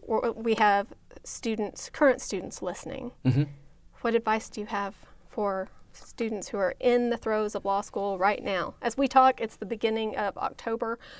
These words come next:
Speaker 1: and they're getting ready for midterms. Uh, I watch them panic going through the halls. So <laughs> what, what would you say?
Speaker 2: I often remind my students in class, "Do the things that keep you human. Get proper sleep.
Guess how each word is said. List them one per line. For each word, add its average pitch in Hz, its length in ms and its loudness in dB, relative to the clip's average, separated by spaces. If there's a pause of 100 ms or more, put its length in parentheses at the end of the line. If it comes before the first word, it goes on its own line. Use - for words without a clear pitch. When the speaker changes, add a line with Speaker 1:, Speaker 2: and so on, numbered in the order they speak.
(240)
Speaker 1:
and 214 400 0
they're 226 120 6
getting 220 220 6
ready 214 180 2
for 214 140 -4
midterms. 220 800 -4 (120)
Uh, 208 240 0
I 214 120 2
watch - 340 -4
them 196 160 -6
panic - 540 -6
going - 260 -4
through 220 120 -4
the - 80 -2
halls. - 400 -2
So - 300 2
<laughs> - 320 0 (160)
what, 262 240 4 (500)
what 277 160 10
would 247 160 2
you 226 80 -2
say? - 340 -2 (1300)
Speaker 2:
I 123 100 -2
often 143 580 2 (140)
remind 110 460 2
my 104 160 0
students 101 480 -2
in 98 120 -4
class, 90 480 -4 (680)
"Do 131 140 4
the 147 120 2
things 131 300 0
that - 160 -10
keep - 240 -8
you 107 80 -4
human. 131 640 0 (1200)
Get 127 200 4
proper 139 280 2
sleep. 135 380 2